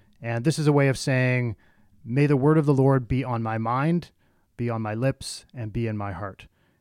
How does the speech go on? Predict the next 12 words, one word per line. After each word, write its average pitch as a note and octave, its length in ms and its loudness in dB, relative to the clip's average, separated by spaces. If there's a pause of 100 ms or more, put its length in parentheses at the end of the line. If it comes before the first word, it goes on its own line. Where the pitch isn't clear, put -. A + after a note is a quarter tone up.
And G#2+ 280 -8
again, A#2+ 280 -4
it's G#2+ 140 -10
a C3 40 -2
way B2+ 300 0
to A2+ 600 -4
honor C#3 280 0
the B2+ 100 0
gospel A#2+ 760 -2 (420)
and A2+ 280 -6
the A2 100 -6
central B2 720 -2